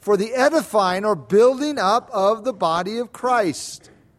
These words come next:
So the saints are supposed to be equipped. That raises a question.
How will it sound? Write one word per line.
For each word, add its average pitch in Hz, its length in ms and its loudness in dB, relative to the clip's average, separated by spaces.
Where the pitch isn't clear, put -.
So 226 140 -6
the 202 120 -4
saints 269 540 0
are 220 80 2
supposed 240 480 0
to 226 80 -6
be 196 300 -4
equipped. - 720 -2
That 196 220 0
raises 170 440 -2
a 185 60 -8
question. 165 540 -4